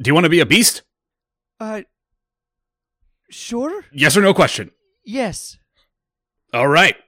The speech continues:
Speaker 1: And I cast Polymorph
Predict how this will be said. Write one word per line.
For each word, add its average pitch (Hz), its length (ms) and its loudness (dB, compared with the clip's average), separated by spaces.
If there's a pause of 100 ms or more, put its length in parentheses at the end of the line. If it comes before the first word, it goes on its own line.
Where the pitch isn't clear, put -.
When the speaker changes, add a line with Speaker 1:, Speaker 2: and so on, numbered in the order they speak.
(680)
Speaker 1:
And 143 440 0
I 127 260 0
cast 131 720 -2 (840)
Polymorph 214 640 -4